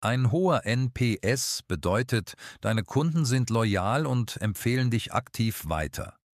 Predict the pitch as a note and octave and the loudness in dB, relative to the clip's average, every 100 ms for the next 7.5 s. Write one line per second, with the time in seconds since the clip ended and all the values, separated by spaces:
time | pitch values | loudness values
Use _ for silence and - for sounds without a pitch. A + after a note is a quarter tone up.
0 | _ - A2+ A#2 A2 - E3+ - B2 A2+ | _ -4 0 0 0 -2 -4 0 0 2
1 | - A#2+ A2 - C#3 - - G#2+ - - | 0 0 -2 -2 -2 -2 -2 0 0 2
2 | B2+ C3 A#2 _ _ _ - B2 C3 - | 2 2 0 _ _ _ -2 -2 -2 -4
3 | - B2+ B2 - F#2+ C#2+ B1 - - - | -2 -4 0 0 0 -2 -6 -12 -20 -20
4 | _ _ _ _ - - - G2+ D#3+ - | _ _ _ _ -20 -20 -4 -2 0 -2
5 | - B2 - B2 C#3 E3+ C3+ G2 B2 A#2 | -4 -2 0 0 0 0 2 2 0 0
6 | G2+ - G2+ G#2+ F#2+ - B2 A2 G2+ D#2 | -2 -4 -2 0 0 0 0 0 -4 -2
7 | F2 D3+ - - | 0 -2 -4 -20